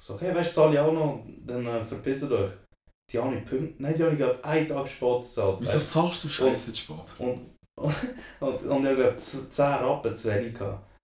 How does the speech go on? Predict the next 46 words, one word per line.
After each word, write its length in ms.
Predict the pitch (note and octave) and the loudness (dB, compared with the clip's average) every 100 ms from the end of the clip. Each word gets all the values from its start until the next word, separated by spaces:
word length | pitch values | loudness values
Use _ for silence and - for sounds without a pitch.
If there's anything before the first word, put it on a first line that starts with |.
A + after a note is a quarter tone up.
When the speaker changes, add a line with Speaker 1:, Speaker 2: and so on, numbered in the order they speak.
| _ _ - | _ _ -4
Speaker 1:
Da 120 | B2+ | -2
haben 120 | C#3+ | -2
sie 140 | - | -2
mir 60 | G#2+ | -4
noch 180 | B2 D#3 | -2 -4
eine 400 | F#3 F3+ E3+ F3 | -4 -4 -4 -4
geschickt 380 | - D#3+ E3 - - _ _ - | -2 -2 -2 -10 -20 _ _ -10
und 240 | A#2+ B2 | -8 -6
die 60 | A#2 | -6
ist 100 | A2+ | -4
auch 60 | |
nicht 220 | E3+ F#3 F3+ | -4 -4 -4
zehn 120 | F#3 | -6
Stutz 380 | - E3+ E3 - - - | -4 -4 -4 -8 -12 -6
mit 260 | C#3 - | -6 -2
der, 280 | A#2 A2+ A2 - - | -2 -2 -6 -12 -10
und, 320 | A#2 A2 - - | -8 -8 -10 -10
und 180 | A#2 G#2+ | -8 -2
zehn 140 | B2 D#3+ | 2 6
Rappen, 360 | G3 - G#2+ | 6 4 0
weißt 280 | G2 G2+ - | -2 -2 -4
du. 40 | - - _ - | -14 -20 _ -6
Die 60 | D#3 | -4
haben 100 | B2+ | -2
den 140 | G2 - | -2 -2
Punkt 260 | D3 F#3 | -2 -2
bezahlt. 380 | G3 F#3+ C#3+ D3 - _ _ _ | -4 -2 -2 -4 -8 _ _ _
Bro, 80 | D#3 | 0
ich 120 | D3 | 2
hab 80 | - | 2
einfach 260 | D#3 - - - _ _ | 2 0 -4 -14 _ _
wieder 460 | G2+ G2+ C3 C#3+ G2+ - _ _ _ _ _ _ _ - | -10 -2 0 0 -4 -8 _ _ _ _ _ _ _ -16
einen 240 | C3 A2+ | -12 -8
Brie-, 200 | - - | -4 -2
einen 120 | B2 | -2
Brief 340 | B2+ A#2+ B2+ - | -2 -2 -2 -2
bekommen. 320 | C3 G2 - - _ _ | -8 -8 -10 -20 _ _
Siebenundzwanzig 600 | - B2+ B2+ - B2+ - | -6 -4 -4 0 0 2
Stutz. 300 | - B2+ - | 0 -4 -4
Amigo, 280 | A2+ C3+ D3+ | -6 0 0
ich 180 | - B2 | 0 -2
hätte 220 | C#3+ - | -2 -4
die 60 | G2+ | -4
Klinge 320 | B2+ D3 C3 | -2 0 0
jetzt 180 | A2 - | -2 -6
schon 220 | G2 | -8